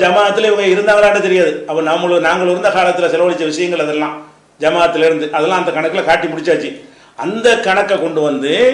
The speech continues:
இந்த ஏழரை கோடி ரூபா காலின்ட்டாங்க. இது களவாண்டது தவிர என்ன அர்த்தம்? காலின்ட்டில இப்ப எப்படி உன்கிட்ட இருக்கு? இந்த ரூபா இல்லை, இல்ல, இப்ப ஏழு கோடி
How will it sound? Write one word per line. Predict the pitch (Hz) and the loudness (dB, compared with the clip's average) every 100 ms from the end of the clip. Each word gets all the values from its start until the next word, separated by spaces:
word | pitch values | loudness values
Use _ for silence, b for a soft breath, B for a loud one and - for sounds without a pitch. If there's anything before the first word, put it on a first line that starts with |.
| 262 | 0
இந்த | 180 170 156 | -4 0 2
ஏழரை | 175 180 180 | 2 -2 -2
கோடி | 175 160 | -2 0
ரூபா | 180 - | 0 0
காலின்ட்டாங்க. | 156 165 165 214 190 143 120 - - _ _ _ _ _ - | 0 2 2 0 -2 -2 -4 -10 -20 _ _ _ _ _ -8
இது | 185 196 | -6 0
களவாண்டது | 160 196 202 185 180 | 2 4 4 4 2
தவிர | 208 170 | 2 2
என்ன | 165 | 2
அர்த்தம்? | 151 147 170 | 0 -2 2
காலின்ட்டில | 190 233 190 185 | 2 2 0 0
இப்ப | 170 | 0
எப்படி | 165 202 | -2 0
உன்கிட்ட | 180 165 | 0 0
இருக்கு? | 175 170 139 | 0 -2 0
இந்த | 156 | 2
ரூபா | 190 180 | 2 2
இல்லை, | 190 | 2
இல்ல, | 175 | 0
இப்ப | 151 220 233 - - - _ _ _ _ _ _ _ _ _ _ _ _ | 4 4 2 -2 -12 -20 _ _ _ _ _ _ _ _ _ _ _ _
ஏழு | 110 165 208 | -2 2 4
கோடி | 202 | 4